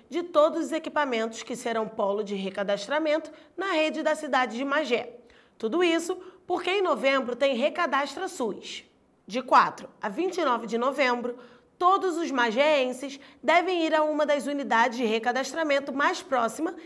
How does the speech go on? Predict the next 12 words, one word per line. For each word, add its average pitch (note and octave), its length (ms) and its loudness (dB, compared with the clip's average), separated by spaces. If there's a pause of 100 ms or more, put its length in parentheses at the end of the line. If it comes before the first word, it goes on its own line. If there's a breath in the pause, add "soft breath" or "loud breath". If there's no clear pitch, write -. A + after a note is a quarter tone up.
(160 loud breath)
e E4+ 80 2
atualizar F4 600 4
seus D4 200 -2
dados A#3+ 300 4
do C4+ 120 -4
cartão C#4 360 0
sus, - 500 -8 (360 loud breath)
que - 100 -4
é B3+ 140 4
o A3 80 -2
cadastro B3 520 0
base B3 440 2